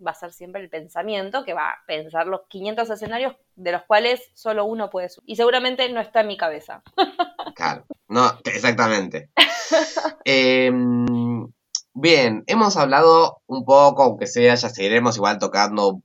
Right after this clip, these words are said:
Speaker 2: más de los arcanos menores.
Speaker 1: Sí.
Speaker 2: Em, para aquellos oyentes que, que nos venían pidiendo, em,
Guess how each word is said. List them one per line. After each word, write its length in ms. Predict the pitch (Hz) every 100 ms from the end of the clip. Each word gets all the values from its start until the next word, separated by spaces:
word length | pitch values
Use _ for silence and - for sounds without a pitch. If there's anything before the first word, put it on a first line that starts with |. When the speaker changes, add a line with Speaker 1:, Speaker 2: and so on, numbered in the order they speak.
| _
Speaker 2:
más 380 | 87 95 104 113
de 60 |
los 120 | 92
arcanos 320 | 98 101 101 95
menores. 640 | 87 95 107 110 107 110 - - _
Speaker 1:
Sí. 200 | 117 104
Speaker 2:
Em, 1300 | 107 104 104 104 104 101 101 98 98 95 92 92 92 - _ -
para 300 | 92 82 82
aquellos 400 | 80 107 110 101
oyentes 540 | 95 104 104 107 107 -
que, 240 | 92 87
que 80 | 85
nos 140 | 82
venían 360 | 82 87 101 101
pidiendo, 840 | 85 85 95 98 104 107 110 113 -
em, 960 | 98 90 90 85 85 85 82 82 82